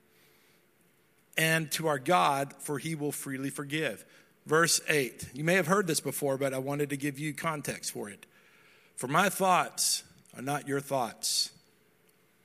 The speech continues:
and your ways are not my ways. This is the Lord's declaration. For as heaven is higher than earth,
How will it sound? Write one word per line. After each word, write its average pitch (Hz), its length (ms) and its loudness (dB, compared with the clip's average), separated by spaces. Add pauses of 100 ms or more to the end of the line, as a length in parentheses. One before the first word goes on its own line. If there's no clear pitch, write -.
(160)
and 104 100 -8
your 151 140 2
ways 139 580 0
are 120 140 -8
not 123 180 -6
my 131 200 -8
ways. 113 640 -4 (600)
This 131 200 2
is 135 120 -2
the 127 100 -4
Lord's 117 580 -4 (380)
declaration. 120 720 2 (1080)
For 185 180 8
as 170 160 6
heaven 254 400 6
is 214 240 6
higher 233 420 8
than 233 200 4
earth, 240 500 2